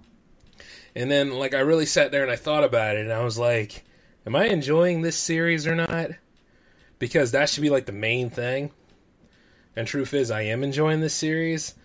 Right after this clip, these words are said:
It's just, like, there are times where I feel like, you know, it's not exactly pushing that J three sixty flavor that I want. You know what I mean? Like, there should be more to it than this. And some people are like, "Hey, you should play some more current games.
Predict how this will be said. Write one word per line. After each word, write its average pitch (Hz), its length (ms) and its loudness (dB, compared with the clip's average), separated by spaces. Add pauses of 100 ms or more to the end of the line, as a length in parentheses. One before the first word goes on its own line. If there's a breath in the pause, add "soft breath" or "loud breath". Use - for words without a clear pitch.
(500 soft breath)
It's - 160 -4
just, 175 220 -4
like, 151 260 -4 (140)
there 151 140 -4
are 151 40 -4
times 160 320 -4
where 143 120 4
I 127 40 0
feel 139 220 0
like, 113 260 0
you 123 60 -4
know, 123 140 0
it's - 180 -4
not 160 200 -6
exactly 123 920 -6 (520)
pushing 214 340 4
that 117 180 0
J 131 160 2
three 131 160 -6
sixty - 400 -8
flavor 147 560 -4
that 95 180 -6
I 92 120 -10
want. 92 320 -10 (560 loud breath)
You 123 100 -2
know 156 120 2
what 165 140 0
I 160 60 -2
mean? 165 300 0
Like, 127 160 -2
there 143 100 -4
should - 240 -4
be 151 140 -8
more 131 320 -2
to 139 260 -6
it 123 120 -8
than 104 160 -10
this. 92 300 -10
And 104 240 -10 (280 loud breath)
some 151 160 -2
people 151 260 0
are 151 60 2
like, 139 200 0
"Hey, 214 180 4
you 196 140 0
should 185 180 -4
play 220 160 0
some 202 180 -2
more 202 160 0
current 220 420 -2
games. 135 460 -6